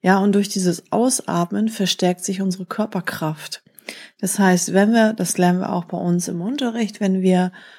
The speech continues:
ähm, uns in einer absoluten Notsituation mal verteidigen müssen und richtig kräftig zum Beispiel einen Handflächenstoß machen wollen oder richtig kräftig jemanden wegschubsen wollen,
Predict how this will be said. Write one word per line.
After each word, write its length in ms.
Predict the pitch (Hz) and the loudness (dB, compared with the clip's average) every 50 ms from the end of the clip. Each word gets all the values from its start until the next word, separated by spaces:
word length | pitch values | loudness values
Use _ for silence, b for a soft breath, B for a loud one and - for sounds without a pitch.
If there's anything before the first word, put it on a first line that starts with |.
| B B B _ | B B B _
ähm, 260 | 196 190 185 175 170 | 4 4 6 6 4
uns 180 | 151 175 175 - | 2 0 0 0
in 120 | - 185 | 0 0
einer 100 | 175 170 | 0 0
absoluten 320 | - 185 - - 190 185 180 | -2 -2 -2 -4 0 2 2
Notsituation 640 | 185 196 202 - 226 220 214 190 180 - - 190 185 | 2 2 2 -2 -2 0 0 -2 -2 -2 -2 -2 0
mal 120 | 180 175 | 0 0
verteidigen 640 | 175 - 175 - - 196 202 214 214 233 226 220 | -2 -4 -4 -4 -2 0 0 2 2 2 4 4
müssen 240 | 208 220 220 - 220 | 4 4 2 0 0
und 120 | 196 190 180 | 0 0 0
richtig 400 | 196 196 196 - 214 202 - - | 0 -2 -2 -2 -4 -4 -4 -6
kräftig 640 | - - 202 202 202 - - 214 208 208 208 - B B B B B B B B | -2 -2 -2 -2 -2 0 2 2 2 2 0 -6 B B B B B B B B
zum 180 | - - 196 | -6 0 2
Beispiel 280 | 190 190 - - 196 180 | 2 2 2 0 0 0
einen 240 | - - 170 156 175 | 0 0 0 2 2
Handflächenstoß 880 | 208 240 233 - 240 202 - 214 208 - - 226 208 214 208 208 - | 2 2 2 2 0 0 0 -2 -4 -4 -4 -2 -2 -2 -2 -2 -2
machen 280 | 202 196 180 202 190 | -2 -2 0 -2 -2
wollen 220 | 190 190 190 196 190 | 0 0 0 0 0
oder 180 | 175 170 175 | -2 0 0
richtig 320 | 185 185 180 - 196 185 - | 0 0 2 2 0 -2 0
kräftig 420 | - - 190 185 - - 185 - | 0 0 2 2 2 -2 -2 -2
jemanden 300 | - 185 180 175 175 170 | 0 2 4 4 4 2
wegschubsen 640 | 196 202 202 - - - 247 233 - - 240 226 208 | 0 -2 -2 -2 -4 -4 -4 -6 -2 0 2 2 2
wollen, 380 | 208 202 202 196 196 196 196 | 2 2 2 4 2 2 0